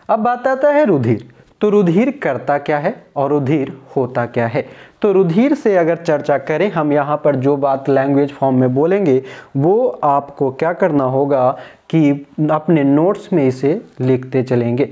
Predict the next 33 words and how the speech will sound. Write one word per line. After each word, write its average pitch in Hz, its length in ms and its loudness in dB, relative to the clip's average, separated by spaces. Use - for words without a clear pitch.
क्योंकि 202 240 0
हर 156 180 -2
एक 185 240 0
बात 185 300 -2
लैंग्वेज 135 440 2
फॉर्म 151 300 -2
में 175 140 2
यहाँ 131 380 -2
पर 135 120 0
हम 135 180 -2
छोटे 170 400 -2
छोटे 139 300 -2
पॉइंट 143 400 -2
में 180 120 2
लिखेंगे। 180 420 0
आप 143 220 -2
अपना 139 280 0
सेल्फ 175 420 -4
नोट्स 160 380 -2
ज़रूर 123 420 0
तैयार 120 240 0
करते 120 300 -4
चलेंगे, 120 420 -2
जो 156 160 0
कि 196 120 2
आपका 170 360 0
खुद 143 280 -4
का 156 140 0
नोट्स 143 340 -2
भी 165 100 2
तैयार 170 300 0
हो 180 140 0
जाएगा 202 420 2